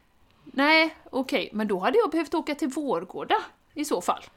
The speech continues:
Och jobba där, eh, liksom, och inte kunna åka utomlands och inte kunna göra någonting." Så att det föll ju inte in för att det fanns någonting annat bättre.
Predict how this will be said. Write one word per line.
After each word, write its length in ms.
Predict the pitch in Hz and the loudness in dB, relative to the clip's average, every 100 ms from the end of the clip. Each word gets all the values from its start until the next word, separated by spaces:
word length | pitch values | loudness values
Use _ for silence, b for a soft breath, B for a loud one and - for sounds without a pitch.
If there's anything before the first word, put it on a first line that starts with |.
| b b b b b b b b _ | b b b b b b b b _
Och 160 | - 247 | -2 4
jobba 300 | 254 196 202 | 4 6 2
där, 540 | 180 170 392 294 226 247 | 0 0 2 2 -2 -6
eh, 680 | 247 240 247 247 90 87 | -4 -2 -2 -4 -6 -4
liksom, 300 | 262 254 240 | -4 -2 -2
och 80 | 233 | -2
inte 160 | 226 180 | -4 -4
kunna 240 | 233 285 | -2 -2
åka 140 | 359 | -2
utomlands 460 | 359 311 214 214 220 | -4 -4 -4 -4 -2
och 60 | 240 | -4
inte 120 | 202 | -4
kunna 180 | - 220 | -4 -4
göra 100 | 220 | -4
någonting." 440 | 185 170 160 - b b b b b - - | -6 -4 -4 -6 b b b b b -20 -12
Så 200 | - 254 | 2 2
att 160 | 247 - | 2 -2
det 340 | 233 302 185 | 0 2 2
föll 260 | - 320 262 | 2 0 0
ju 200 | 226 277 | 0 0
inte 420 | 285 - - - | 0 -2 -6 -4
in 320 | 302 220 180 | -4 -2 -6
för 120 | - | -4
att 100 | 202 | -4
det 80 | 220 | -4
fanns 360 | - 269 190 202 | -2 0 0 -4
någonting 360 | 190 185 214 - | -6 -6 -6 -4
annat 580 | 247 196 180 175 175 | -2 -2 -4 -6 -6
bättre. 640 | - - - - - 277 | -4 -4 -8 -12 -4 -2